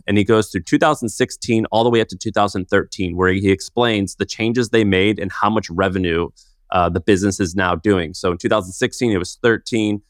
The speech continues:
Two thousand twenty, it was forty. Two thousand twenty-three, it's gonna be, like, a hundred and forty million in revenue from an H vac business that he owns. And he's, and he, like, tweets out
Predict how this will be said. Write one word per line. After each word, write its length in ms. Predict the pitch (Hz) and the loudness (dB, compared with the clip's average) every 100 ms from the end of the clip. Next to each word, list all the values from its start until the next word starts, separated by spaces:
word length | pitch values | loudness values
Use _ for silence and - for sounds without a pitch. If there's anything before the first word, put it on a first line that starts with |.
| _ | _
Two 100 | 110 | 0
thousand 220 | 92 87 | 0 -2
twenty, 360 | - 117 117 117 | -2 2 4 4
it 80 | |
was 160 | - - | 2 -6
forty. 420 | - 117 113 110 | 0 4 4 2
Two 160 | 101 107 | 0 0
thousand 300 | 107 98 95 | 0 0 -6
twenty-three, 720 | - 98 92 - 104 113 120 | -2 -2 -2 -2 0 2 2
it's 200 | - 92 | -2 -6
gonna 140 | 101 | -2
be, 100 | 98 | 0
like, 200 | 90 87 - | 0 -2 -2
a 60 | - | -6
hundred 400 | - - 110 113 | -4 -2 0 0
and 120 | 113 | -2
forty 280 | - 113 117 | 2 4 4
million 260 | 113 113 113 | 4 4 2
in 140 | 110 | 2
revenue 420 | 110 107 113 110 - - _ | 2 4 4 2 0 -12 _
from 160 | 120 98 | -2 0
an 60 | - | 2
H 260 | 120 123 | 2 2
vac 300 | 101 92 - | 0 0 2
business 360 | 92 87 90 - | -2 0 -2 -2
that 140 | 92 | -4
he 240 | 104 120 120 | 0 2 4
owns. 420 | 104 101 104 - - _ | 4 2 0 -2 -14 _
And 80 | 101 | 2
he's, 160 | 92 90 - | 2 0 -2
and 80 | 104 | 2
he, 80 | 98 | 2
like, 180 | 90 - _ - | 2 -2 _ -16
tweets 320 | - 151 - | 2 2 4
out 220 | 113 98 | 2 2